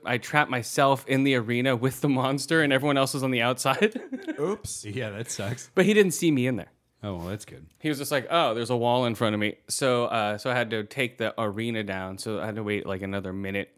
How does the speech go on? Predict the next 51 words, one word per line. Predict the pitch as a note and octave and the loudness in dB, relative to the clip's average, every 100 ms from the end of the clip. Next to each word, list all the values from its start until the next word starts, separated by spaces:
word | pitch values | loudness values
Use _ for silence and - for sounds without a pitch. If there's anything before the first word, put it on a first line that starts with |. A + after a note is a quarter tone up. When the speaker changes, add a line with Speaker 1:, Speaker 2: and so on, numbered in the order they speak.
| _ | _
Speaker 1:
to | - | -6
bring | G2+ G2+ | -4 -4
it | F#2 | -4
back | F#2 F#2 | -6 -8
up | F#2 | -8
again. | G2 F#2 _ _ - | -10 -12 _ _ -12
Speaker 3:
Mm. | G#2+ G2+ F2+ G2 F2+ _ _ _ _ _ _ _ - - - - - - | -10 -10 -14 -18 -20 _ _ _ _ _ _ _ -20 -20 -18 -20 -16 -4
Speaker 1:
Yeah, | D3 | -2
it's | G#3+ | 0
a | |
pain | A#3 G#3+ | 0 2
in | |
the | E3 | 2
ass, | D3+ A2+ - | 2 0 -2
but | C#3 | -2
you | D#3 C#3+ | 0 0
really | C3 E3+ D#3 | 2 4 4
do | B2+ C#3 | 4 2
have | - | 2
to | A#2 | -2
work | A2 | -2
together. | A#2 A2 F#2+ F2+ | -2 -4 -4 -4
Like, | G2+ B2 | -4 -2
one | C3+ | -2
guy | C3+ A#2+ | 0 0
throws | - E3 | 4 4
the | D3+ D3+ | 6 2
arena | C#3+ C3+ | 2 2
down | B2+ B2 A#2+ | 2 2 2
to | A2 | -2
trap | - A#2+ A#2 | 2 2 2
him. | A#2 | 0
Everyone | A#2 A#2+ A#2+ | 0 0 0
has | A#2+ - | 0 -4
to | |
be | G#2 A#2 B2 | -4 0 0
in | B2+ B2+ A#2+ | 0 -2 0
the | A#2+ | 0
arena | A2+ G#2+ G#2+ G#2+ | 0 -2 -2 -2
when | G#2 | -4
I | F#2+ | -6
throw | - G#2 | -4 -4
it | F#2+ | 0
down. | A2+ G#2+ G2+ G2 _ _ _ _ _ _ | 0 0 -2 -8 _ _ _ _ _ _
And | - C3+ | -4 0
Speaker 3:
In | C#3 | 4
Speaker 1:
then | - C3 | 4 2
Speaker 3:
it | A#2 | -2
or | |
outside | G#2+ G#2+ - G#2+ F#2+ | -2 -6 -6 -8 -8
it? | D#2 | -12